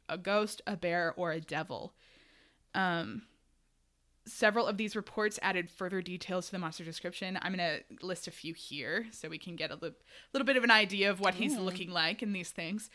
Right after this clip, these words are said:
Speaker 1: So on Cutthroat Lane in Isleworth, a carpenter named Jones claimed to have been attacked by a figure dressed in armor with red shoes. When he fought back,
Speaker 2: Interesting.
Speaker 1: two more,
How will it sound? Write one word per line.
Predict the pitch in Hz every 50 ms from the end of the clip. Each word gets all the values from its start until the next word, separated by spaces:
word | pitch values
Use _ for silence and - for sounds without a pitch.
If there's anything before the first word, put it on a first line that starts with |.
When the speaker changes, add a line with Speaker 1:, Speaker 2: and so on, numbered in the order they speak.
| - - - - - -
Speaker 1:
So | - 269 240
on | - 247 240
Cutthroat | - - - 320 - - - 285 277 254 -
Lane | 202 226 226 254 254 226 190 180 170 170
in | - 196 180 - -
Isleworth, | - 180 190 226 220 190 - - 175 160 160 120 170 - - - - - - - -
a | -
carpenter | - - - 226 - 262 233 226 247 214
named | 208 185 170 175 175 165
Jones | - 196 202 226 202 180 165 -
claimed | - - - 196 196 196 190
to | - 185
have | 175 175
been | 175 165
attacked | 170 - 180 170 175 175 - 185
by | 170
a | 165 165
figure | - - 214 202 208 240 233
dressed | - 254 - -
in | - - - -
armor | 175 196 196 147 143 147 - - - - - - - _
with | - 185 196 - 156 170
red | 185 190 240 214 208
shoes. | - - - - 202 - - - - - - - - - _ _ _ - - - - _ -
When | 208 214
he | 208 202
fought | 214 - 202 180 - -
back, | 214 208 202 -
Speaker 2:
Interesting. | - - - 240
Speaker 1:
two | 240 233
more, | 240 226 220 202 -